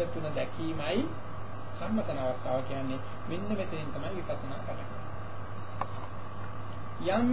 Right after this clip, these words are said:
කිසි කෙනෙක් මේ කියන සම්මතනයට ඇවිල්ලා නැත්නම් ඒ පුද්ගලයා මැද දකින්නවා, මැද දිහා හොඳට බලාගෙනකොට මුලක් දකින්නවා, ඊට පස්සේ කොටස හිතා ගන්නවා.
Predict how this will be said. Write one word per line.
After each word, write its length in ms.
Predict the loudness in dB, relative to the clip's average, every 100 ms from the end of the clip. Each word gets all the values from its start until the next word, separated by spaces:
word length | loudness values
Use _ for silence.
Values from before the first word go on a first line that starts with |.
| 6
කිසි 260 | 4 2
කෙනෙක් 340 | 4 4 2 0 -2 -2 -2 -2 -2
මේ 300 | 0 4 4
කියන 300 | 4 2 2
සම්මතනයට 720 | 2 2 2 2 2 0 0
ඇවිල්ලා 320 | 0 0 0 2
නැත්නම් 380 | 2 2 2 2
ඒ 160 | 2
පුද්ගලයා 540 | 2 0 0 2 2 0 -2 -2 -2
මැද 280 | 0 0 0 0
දකින්නවා, 500 | 0 0 0 2 2 0 -2 -2
මැද 220 | 0 0 0
දිහා 260 | 2 2
හොඳට 640 | 2 0 0 0 0 0 0
බලාගෙනකොට 540 | 0 2 2 0 0
මුලක් 320 | -2 0 0 2
දකින්නවා, 440 | 0 2 2 0 0 -2 0
ඊට 200 | 2 2
පස්සේ 340 | 4 4 4 0
කොටස 240 | 0 2
හිතා 300 | 2 2 2
ගන්නවා. 200 | 2 0